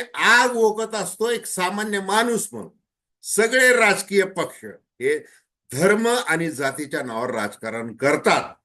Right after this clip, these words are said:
पण कधी कधी अशा संकटामध्ये एक सुखद अनुभव येतो आणि त्याविषयी आपण अतिशय थोडक्यामध्ये चर्चा करणार आहोत.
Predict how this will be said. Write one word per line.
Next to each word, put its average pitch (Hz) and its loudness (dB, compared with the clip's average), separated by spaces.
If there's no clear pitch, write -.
पण 151 -2
कधी 170 2
कधी 185 2
अशा 135 -10
संकटामध्ये 156 -4
एक 175 -2
सुखद 190 2
अनुभव 135 0
येतो 135 0
आणि 131 -6
त्याविषयी 170 -2
आपण 139 -8
अतिशय 131 -12
थोडक्यामध्ये 190 2
चर्चा 117 -8
करणार 95 -14
आहोत. 76 -18